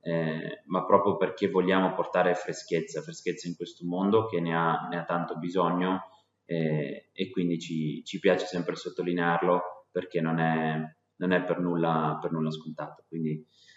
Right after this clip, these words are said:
sicuramente siamo, siamo pionieri anche sotto questo punto di vista. Ehm, l'innovazione nel real estate nel, nel lungo periodo, ehm,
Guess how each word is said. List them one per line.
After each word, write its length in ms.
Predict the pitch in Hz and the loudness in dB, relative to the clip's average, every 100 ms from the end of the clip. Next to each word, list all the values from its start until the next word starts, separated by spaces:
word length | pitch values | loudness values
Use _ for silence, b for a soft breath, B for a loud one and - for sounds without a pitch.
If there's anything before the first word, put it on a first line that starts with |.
| b | b
sicuramente 600 | - 98 98 98 98 98 | -4 2 6 6 6 4
siamo, 540 | - 92 92 90 90 | 4 2 2 2 0
siamo 300 | 90 90 92 | 0 0 0
pionieri 500 | 87 90 90 92 92 | 0 0 2 4 4
anche 240 | 87 85 87 | 4 0 -4
sotto 300 | - - 95 | -6 -4 0
questo 300 | 90 - 85 | 0 -2 -8
punto 220 | 85 82 | -8 -8
di 100 | 80 | -6
vista. 360 | 78 73 - _ _ _ _ b b b b - | -6 -6 -10 _ _ _ _ b b b b 0
Ehm, 920 | 101 101 101 101 101 98 98 98 - _ _ _ - _ | 4 6 6 6 6 6 2 -2 -6 _ _ _ -20 _
l'innovazione 680 | 107 113 117 117 - 147 147 | 4 8 8 8 8 6 8
nel 160 | 123 104 | 8 8
real 160 | 113 | 8
estate 600 | 110 - 120 120 120 110 | 6 6 6 6 8 8
nel, 400 | 104 104 104 92 | 8 6 2 2
nel 140 | 101 104 | 2 4
lungo 320 | 110 120 113 | 6 6 6
periodo, 800 | 110 107 131 139 127 110 98 - | 6 8 8 8 10 8 8 4
ehm, 720 | 92 92 92 95 90 80 - | 0 0 0 -2 -4 -8 -12